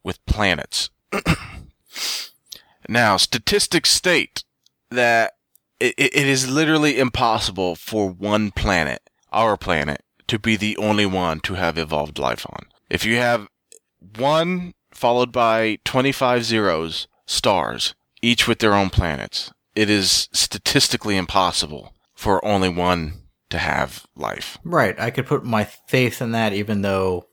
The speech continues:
Speaker 2: I, I, you have to admit, most of the universe probably has no life in it. Like, there's a lot of dead
Speaker 1: Yes.
Speaker 2: s-, space out there. But even if it is a rare event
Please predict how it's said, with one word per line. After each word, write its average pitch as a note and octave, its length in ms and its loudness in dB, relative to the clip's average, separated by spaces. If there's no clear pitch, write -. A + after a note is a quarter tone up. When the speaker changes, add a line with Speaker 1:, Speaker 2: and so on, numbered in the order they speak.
Speaker 2:
I, C3 100 2
I, A#2 160 2
you B2+ 300 -2
have C3+ 120 2
to B2+ 80 0
admit, A#2+ 360 -2
most C3 440 0
of A#2+ 100 4
the G#2 400 4
universe G#2 720 0
probably G2+ 320 2
has F#2+ 340 0
no F#2+ 220 -2
life F#2 260 0
in F#2+ 80 -6
it. F#2+ 180 -12
Like, F#2 200 -4
there's G2+ 160 0
a G2 80 4
lot A#2 580 4
of G2+ 220 2
dead F#2+ 40 0
Speaker 1:
Yes. F#2+ 460 2
Speaker 2:
s-, - 60 -10
space G2 360 0
out F2 220 -4
there. F2 240 -6
But A#2 460 2
even C#3+ 280 2
if C3+ 120 -2
it C3+ 80 4
is C#3 140 4
a B2 100 4
rare A#2 380 4
event G2 420 -2